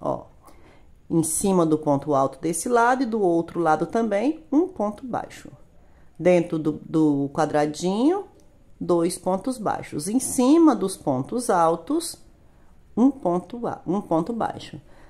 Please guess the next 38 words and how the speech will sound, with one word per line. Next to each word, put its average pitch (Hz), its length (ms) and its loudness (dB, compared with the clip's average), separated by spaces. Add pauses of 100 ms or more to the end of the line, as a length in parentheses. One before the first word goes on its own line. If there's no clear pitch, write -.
(120)
E 226 140 -4
dentro, 269 480 0
dois, 233 400 2
eu 240 60 2
vou 233 180 0
seguir 247 380 -2
fazendo 175 540 0
isso 208 380 -2 (320)
até 269 260 -2
chegar 320 300 -2
ao 311 80 2
final, 311 380 0
tá? - 160 0
Essa 180 180 -2
aqui 202 160 -4
é 226 40 2
a - 20 2
nossa 233 320 0
costura, 254 480 -4
a - 20 -2
gente 170 160 -4
tá 190 80 -4
costurando 190 680 -2
os 311 200 -4
ombros, 127 500 -2
tá 135 100 -4
bom? 180 340 -4 (1040)
Nas 330 280 2
correntinhas, 269 880 2 (320)
a 240 160 2
gente 196 380 -2
faz 147 560 -4 (260)
dois 143 480 0
pontos 135 440 -6
baixos 247 640 -2
e 277 100 4
no 349 160 2
ponto 254 480 -2